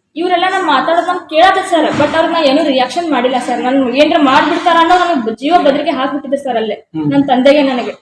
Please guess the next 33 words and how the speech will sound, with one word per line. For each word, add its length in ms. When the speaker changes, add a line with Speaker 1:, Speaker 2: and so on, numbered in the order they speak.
Speaker 2:
ಮುಂದೆ 180
ಹೇಗ್ 120
ಬಂದ್ರು 220
ಅವರಿಂದ 220
ತಪ್ಪಿಸ್ಕೊಂಡು? 880
Speaker 1:
ಅಲ್ಲಿಂದ 300
ಬರ್ಬೇಕಾದ್ರೆ 460
ಅವ್ರ 80
ಫೋನ್ 300
ಅಲ್ಲಿ 140
ಮಾತಾಡ್ಬೇಕಾದ್ರೆ 600
ಅವ್ರ 120
ಸಿ-, 760
ಹತ್ತು 180
ನಿಮಿಷ 260
ಆಯ್ತು 180
ಸರ್. 180
"ಹಿಂಗ 320
ಹುಡುಗಿ 220
ಅನ್ಯಾಯ 320
ಆಗೈತಿ", 280
ಹಂಗ 200
ಹಿಂಗ 280
ಡ್ರಾಮಾ 260
ಮಾಡ್ಕೊತ 380
ಆ 100
ಕಡೆ 320
ಈ 40
ಕಡೆ 160
ಮಾತಾಡತ್ತೆ 400
ಸರ್ 240
ರೂಮ್ 120
ಅಲ್ಲಿ. 160